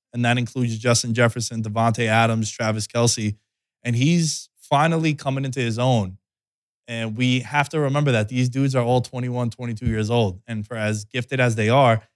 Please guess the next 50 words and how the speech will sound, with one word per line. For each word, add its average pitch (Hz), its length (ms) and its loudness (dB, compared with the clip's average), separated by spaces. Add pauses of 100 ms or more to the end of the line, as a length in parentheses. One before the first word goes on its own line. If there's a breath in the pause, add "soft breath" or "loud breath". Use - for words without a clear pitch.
it 117 120 -6
does 131 220 2
take 120 260 -4
some 113 200 -12
time 117 260 -4
for 113 80 -12
you 110 140 -2
to 110 80 0
get 113 160 0
acclimated 104 580 -2 (340)
with 123 140 2
the 123 100 -6
speed 113 360 0
in 110 100 4
the 110 80 4
N 110 120 4
F 104 200 0
L. 107 300 2
And 95 100 -4
he 117 120 -2
had 127 200 6
the 120 80 2
dropsies 120 600 2
early 117 260 4
on, 117 340 6
and 101 160 2 (320)
Aaron 117 220 4
Rodgers 113 420 4
was 107 140 -6
not 120 240 0
trusting 120 380 -2
him. 120 320 2 (280)
But 120 80 0
now 135 220 4
you're 135 160 2
seeing 127 600 4
that 104 360 2 (180)
there 117 140 0
is 127 260 2
trust 127 280 0
for 120 60 -8
Aaron 117 300 2
Rodgers. 110 640 2 (340)
He 135 140 2
ends 123 160 2
up 113 80 0
scoring 110 320 0
another 123 300 2
touchdown 110 480 -2
yesterday, 110 560 2